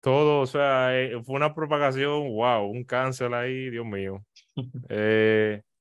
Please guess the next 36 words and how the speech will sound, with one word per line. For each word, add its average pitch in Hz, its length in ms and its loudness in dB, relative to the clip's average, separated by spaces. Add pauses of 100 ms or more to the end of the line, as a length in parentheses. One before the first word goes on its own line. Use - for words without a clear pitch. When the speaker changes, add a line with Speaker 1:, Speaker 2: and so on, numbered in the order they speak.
(320)
Speaker 1:
y 120 140 -2
cómo 123 280 0
eso 127 140 -6
se 147 200 -2
regó 127 440 0
y, 127 240 -2
y 113 80 -6
cómo 135 440 0
ahora, 113 520 -4 (1400)
que 123 140 0
hay 123 100 4
gente 135 220 0
que, 139 280 0 (120)
o 127 100 -4
sea, 127 300 4
hasta 120 180 4
uno 147 200 2
mismo 151 280 -4
cae 123 220 2
en 113 80 -4
eso 127 160 -6
a 110 40 -2
veces, 117 280 -4
de 107 140 0
negar, 107 680 2
eh, 98 440 -2
la 104 100 -4
Speaker 2:
Sí. 101 80 -4
Speaker 1:
hispanidad, 117 800 2
de, 107 440 -4 (200)
de 117 240 2
negar, 117 440 2
y 117 60 -4
que 107 140 -4
no, 147 240 -2
porque 120 500 -2